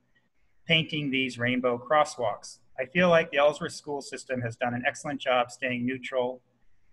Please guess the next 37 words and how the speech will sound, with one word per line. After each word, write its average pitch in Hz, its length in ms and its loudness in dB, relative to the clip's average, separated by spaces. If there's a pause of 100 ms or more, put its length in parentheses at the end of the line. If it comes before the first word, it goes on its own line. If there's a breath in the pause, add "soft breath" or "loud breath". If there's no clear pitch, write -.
(120)
when 135 120 -4
it 135 100 -6
comes 165 240 2
to 156 60 -8
these 147 240 -6
types 131 320 2
of 127 80 -18
situations, 127 840 -6
and 127 100 -6
I 135 120 2
was 131 160 -2
ecstatic 147 640 6
when 131 120 -4
we 123 100 -4
left 131 440 0
the 123 100 -8
R 127 180 6
S 123 160 -2
U 190 120 -2
district 123 560 -4
because 127 300 -4
it 123 100 -10
meant 131 300 -2
we 127 80 -6
didn't 135 220 -6
have 123 200 0
to - 60 -20
be 117 140 -16 (120)
forced 131 560 -2 (680)
to - 80 -20
teach 165 320 -2
curriculum 135 640 2
that 127 100 -4
we 123 100 -6
felt 135 300 2
wasn't 120 260 -2
appropriate. 120 520 -2